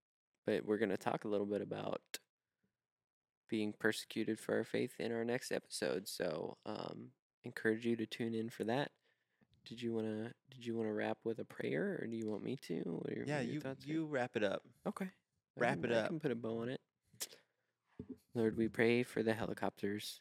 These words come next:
Speaker 1: in Dune. I'm just
Speaker 2: They're
Speaker 1: <laughs>
Speaker 2: ornithopters.
Speaker 1: Uh, Lord, thank you for, for those out there listening and for giving Josh and I the,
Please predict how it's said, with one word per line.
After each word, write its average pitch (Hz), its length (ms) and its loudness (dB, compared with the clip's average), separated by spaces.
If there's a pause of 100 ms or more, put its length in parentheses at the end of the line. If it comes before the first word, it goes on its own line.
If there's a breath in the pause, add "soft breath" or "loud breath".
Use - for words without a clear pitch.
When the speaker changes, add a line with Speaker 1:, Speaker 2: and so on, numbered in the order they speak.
Speaker 1:
in 104 420 -2 (460)
Dune. 104 340 2
I'm 110 80 -10
just - 180 -8 (840 soft breath)
Speaker 2:
They're 165 100 12
Speaker 1:
<laughs> 113 180 2
Speaker 2:
ornithopters. 98 800 -4 (2750 loud breath)
Speaker 1:
Uh, 110 380 12 (200)
Lord, 151 280 12
thank 170 200 10
you 156 80 8
for, 113 360 10
for - 140 4
those 107 220 6
out 107 160 4
there 107 160 4
listening 110 460 2
and 98 160 0
for 98 300 0
giving 117 300 4
Josh 98 280 4
and 98 100 -2
I 95 140 -2
the, 92 260 -2